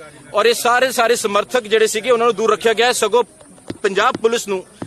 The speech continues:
ਤੇ ਸ਼ਰਾਰਤੀ ਅਨਸਰਾਂ ਨੂੰ ਚਿੱਟੇ ਕੁੜਤੇ ਪਜਾਮੇ ਪਵਾ ਕੇ ਤੇ ਨੀਲੀ ਪੱਗਾਂ ਪਵਾ ਕੇ ਉਹਨਾਂ ਦੇ ਨੇੜੇ ਰੱਖਿਆ ਜਾ ਰਿਹਾ ਹੈ।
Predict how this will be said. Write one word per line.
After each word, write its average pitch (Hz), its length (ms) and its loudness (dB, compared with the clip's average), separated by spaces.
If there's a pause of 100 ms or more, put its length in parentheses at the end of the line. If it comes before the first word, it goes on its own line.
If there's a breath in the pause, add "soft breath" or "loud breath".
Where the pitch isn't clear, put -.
(140 loud breath)
ਤੇ 226 100 2
ਸ਼ਰਾਰਤੀ 233 500 0
ਅਨਸਰਾਂ 226 280 0
ਨੂੰ 220 180 -2 (640 loud breath)
ਚਿੱਟੇ 277 260 0
ਕੁੜਤੇ 233 640 0
ਪਜਾਮੇ 214 320 -2
ਪਵਾ 196 260 2
ਕੇ 226 200 2
ਤੇ 214 140 -2
ਨੀਲੀ 208 240 -4
ਪੱਗਾਂ 208 240 -4
ਪਵਾ 180 200 -2
ਕੇ 233 220 -2 (680)
ਉਹਨਾਂ 226 220 2
ਦੇ 254 140 2
ਨੇੜੇ 214 240 2
ਰੱਖਿਆ 233 240 2
ਜਾ 196 200 -2
ਰਿਹਾ 233 180 2
ਹੈ। 240 80 -4